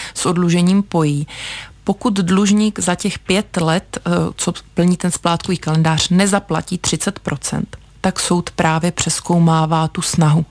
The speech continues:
dlužníka, tedy jestli s ohledem na jeho možnosti mohl zaplatit více,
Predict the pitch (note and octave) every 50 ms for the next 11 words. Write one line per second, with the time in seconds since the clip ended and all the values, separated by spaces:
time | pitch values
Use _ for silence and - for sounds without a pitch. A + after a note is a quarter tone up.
0 | - - F3 F3 D#3+ D#3+ E3 E3 D#3+ - D#3+ - - - E3+ F3 F3 E3+ - -
1 | F3+ - - - F3+ E3 F#3 F#3+ F#3+ F#3 F#3+ F#3 F3+ F3 E3+ E3+ F3 E3+ F#3 F#3
2 | F3 E3 D#3+ D3+ D#3+ D#3 D#3 D3+ - - - - D#3 D3+ D3+ D#3+ E3+ - - -
3 | - - - - - - F#3 F3+ F3 F3 E3 E3 F3+ F3 F3 F3 F3+ F#3 F#3 -
4 | - - - - - F3 E3+ E3+ - F#3 E3+ E3 - - F3+ D#3+ E3 E3+ E3 D#3+
5 | - - - - D#3 D3+ D#3